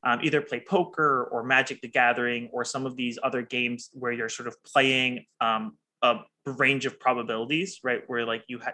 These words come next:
you're positioning yourself around probabilistic outcomes. There's a real depth of strategy that those types of players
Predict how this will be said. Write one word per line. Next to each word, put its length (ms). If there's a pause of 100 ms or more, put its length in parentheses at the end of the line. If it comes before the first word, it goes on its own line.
you're 160
positioning 420
yourself 320
around 440 (600)
probabilistic 480
outcomes. 540 (600)
There's 360
a 260 (280)
real 300
depth 240
of 100
strategy 760 (340)
that 380
those 300
types 320
of 140
players 400